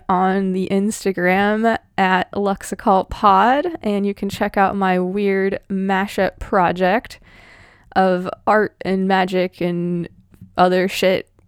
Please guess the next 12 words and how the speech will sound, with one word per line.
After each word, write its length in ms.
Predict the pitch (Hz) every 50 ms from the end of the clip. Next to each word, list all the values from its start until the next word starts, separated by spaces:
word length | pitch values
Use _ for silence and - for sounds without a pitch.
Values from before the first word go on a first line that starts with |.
| _
A 20 | 208
lot 140 | 202 196
of 80 | 202 190
stuff 280 | - - 208 208 202 -
going 240 | 220 208 196 196
on, 320 | 190 190 202 226 233 240 - - -
um, 260 | 196 185 185 185 185 - _
at 240 | 208 208 208 - - _ _
the 380 | 185 180 185 202 202 202 202 196
mimetic 600 | 196 190 185 185 185 185 180 180 180 - - -
disease. 880 | - 180 175 170 175 190 175 160 165 175 202 240 269 359 370 - - - - _ _ _ _ _ - - - - - _ _ _ _
And 540 | - 196 196 190 190 190 190 196 208 214 214